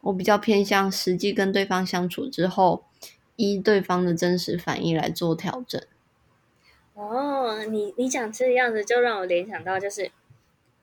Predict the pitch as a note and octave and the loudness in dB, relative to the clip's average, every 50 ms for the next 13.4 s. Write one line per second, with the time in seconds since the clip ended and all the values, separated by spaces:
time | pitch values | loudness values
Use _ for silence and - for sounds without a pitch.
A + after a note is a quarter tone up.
0 | _ _ _ - F#3 G3+ G3+ G3+ G3 G3 G3 G3+ G3 G3 A3+ A#3 C4+ D4 D4+ D#4 | _ _ _ -6 -4 -4 -2 -2 -2 0 0 0 0 0 0 0 0 0 2 2
1 | C#4 C4+ C4+ C4 A#3+ A3 G#3+ G#3 G#3 C4 A#3+ B3 A#3+ B3 A3+ A3+ A#3 G3 F3 E3 | 4 4 4 4 4 4 4 2 2 0 0 0 0 -2 -2 -2 -4 -6 -6 -8
2 | D#3 D#3 - _ E3+ D#3 D3+ D#3 D3+ - - _ _ _ _ _ - D#4+ C#4 A3+ | -10 -10 -12 _ -20 -20 -18 -20 -20 -20 -20 _ _ _ _ _ 6 8 8 8
3 | G3+ - A3+ A#3+ D#4 F4+ E4+ F4 F4 F4+ F4+ - G4 F4 E4 D4 C#4+ - E4+ F#4 | 6 2 2 2 2 2 4 2 2 2 4 2 2 0 0 -2 -8 -4 -2 0
4 | F4+ F4 F#4 F4+ D4+ C#4 D4 D4 B3 G3 F3 - A#3+ A#3 A3 G#3 F#3+ G#3 G3+ G3+ | 2 2 2 2 2 0 0 2 2 2 0 0 -2 -2 -2 -2 -4 -4 -6 -8
5 | G3 F#3+ F#3+ F#3 F3 D#3 D#3 E3+ - - - _ - - - _ - _ _ _ | -8 -8 -8 -10 -10 -10 -12 -14 -16 -20 -20 _ -20 -20 -20 _ -20 _ _ _
6 | _ _ - - - - B3+ A#3 G3 - - - - _ _ _ _ _ _ _ | _ _ -20 -20 -6 -2 0 0 0 0 -4 -8 -14 _ _ _ _ _ _ _
7 | _ _ _ _ _ A#3 B3 A#3+ A3 G3+ F#3+ E3 - G#3+ G#3+ G#3 - - A3 G3+ | _ _ _ _ _ -6 -4 -2 0 0 0 -2 -2 -2 -4 -4 -4 -6 -6 -6
8 | C3 G#2 - - _ - - - - _ G3+ G#3 A3 D#4 D#4 D4+ C4 A3+ - C#4+ | -6 -6 -8 -12 _ -20 -20 -20 -10 _ -2 0 2 4 4 4 4 4 4 2
9 | C4 A#3 G#3+ - _ _ _ _ _ _ _ _ _ - - - G#3 G3+ F#3+ G3 | 2 2 0 -6 _ _ _ _ _ _ _ _ _ -6 2 4 4 6 6 6
10 | G3+ G3 G3+ G3+ B3+ B3+ C#4+ E4 E4+ E4+ C#4+ A3 - C#4 D4 B3 A#3 A3+ A3+ - | 4 2 2 2 2 2 4 4 4 4 2 2 2 0 2 2 2 2 0 -4
11 | _ _ - G#3+ G#3+ G#3+ - A#3 G#3 F#3 F#3 F#3 F3+ F3+ F3+ F3 - - - A3 | _ _ -6 -6 -6 -4 -4 -4 -2 -2 -2 -2 -2 -2 -2 -4 -8 -6 -4 -2
12 | G#3+ G#3 G#3 A3 - - - - - - _ _ _ _ _ A3+ A3+ A3+ - - | -2 0 -2 -4 -8 -12 -20 -20 -20 -20 _ _ _ _ _ -8 -8 -8 -4 0
13 | C#4 C4 B3 A#3 A3 G#3+ G#3+ A3 | 2 2 4 2 2 0 -2 -6